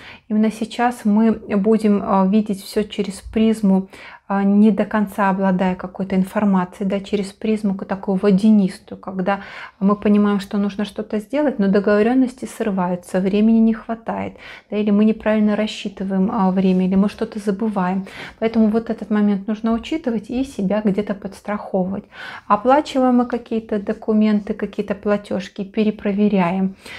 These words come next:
да, оформляем что-то, даём дополнительное время, м, чуть-чуть больше, чем обычно. И, э, конечно, вот в этот период времени, э,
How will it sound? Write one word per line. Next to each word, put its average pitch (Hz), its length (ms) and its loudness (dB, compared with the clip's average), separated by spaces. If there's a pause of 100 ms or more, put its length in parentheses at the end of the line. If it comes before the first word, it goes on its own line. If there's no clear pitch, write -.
(160)
да, 214 180 2
оформляем 226 760 4
что-то, 226 640 -4
даём 202 420 2
дополнительное 202 720 0
время, 208 340 2
м, 208 800 -2 (380)
чуть-чуть - 320 -6
больше, 196 460 4
чем 196 280 -4
обычно. 190 600 -2 (540)
И, 240 160 2
э, 220 300 0
конечно, 214 580 -2 (240)
вот 196 300 -6
в - 40 -14
этот 208 260 -4
период 202 360 0
времени, 233 560 2 (440)
э, 196 380 2